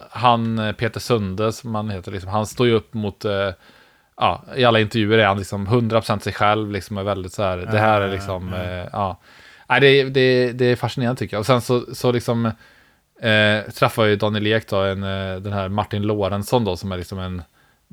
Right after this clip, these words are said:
Speaker 1: raka motsatsen till Da-, Daniel Ek egentligen.
Speaker 2: Ja.
Speaker 1: Alltså han liksom, när de träffar honom så står han liksom, ehm, och gör, han ligger liksom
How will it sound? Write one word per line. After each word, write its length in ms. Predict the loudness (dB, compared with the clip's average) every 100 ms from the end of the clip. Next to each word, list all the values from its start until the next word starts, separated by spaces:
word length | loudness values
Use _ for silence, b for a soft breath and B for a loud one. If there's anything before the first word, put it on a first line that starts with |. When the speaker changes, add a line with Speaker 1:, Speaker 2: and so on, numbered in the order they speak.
| 0
Speaker 1:
raka 260 | 2 4 2
motsatsen 760 | 2 0 -2 -2 -2 -2 0
till 320 | 0 -2 -4
Da-, 220 | -6 -6
Daniel 280 | -4 -4 -4
Ek 200 | -6 -6
egentligen. 320 | -10 -10 -12 -6
Speaker 2:
Ja. 60 | -2
Speaker 1:
Alltså 140 | 2
han 180 | 4 2
liksom, 540 | 0 -2 -6 -6 -10 -14 -10
när 220 | -4 -2
de 120 | 0
träffar 280 | 0 0 0
honom 200 | 0 -2
så 160 | -6 -8
står 260 | -4 0
han 100 | 0
liksom, 360 | -2 -6 -8 -8 -14 b b b b b b _ 0
ehm, 640 | 2 4 2 2 -2 -6 -12 _ _ -2
och 100 | 2
gör, 260 | 2 2
han 200 | 0 2
ligger 180 | 2 0
liksom 360 | -2 -4 -4